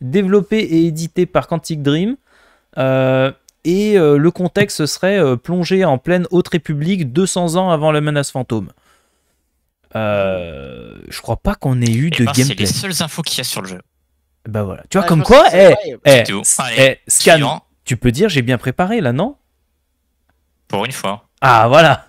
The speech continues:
Speaker 1: <laughs> Bon, le pour une fois, ça peut changer, mais,
Speaker 3: <laughs>
Speaker 1: euh,
Speaker 3: Pour une
Speaker 1: <laughs>
Speaker 3: fois.
Speaker 1: non, mais à part le trailer là qu'on voit là dans le, dans le chat, euh,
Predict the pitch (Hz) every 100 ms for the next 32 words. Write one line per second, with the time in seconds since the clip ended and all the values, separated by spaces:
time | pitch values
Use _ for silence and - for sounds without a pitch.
0 | - - 131 113 113 131 139 - 190 170
1 | 147 156 143 135 117 311 - - _ _
2 | - 117 117 113 110 _ _ _ _ 196
3 | 175 196 170 - - 208 202 - 160 233
4 | 220 170 - 175 190 156 117 123 117 120
5 | 220 269 247 143 127 117 117 113 113 110
6 | - 202 - _ _ _ _ 117 110 110
7 | 107 107 92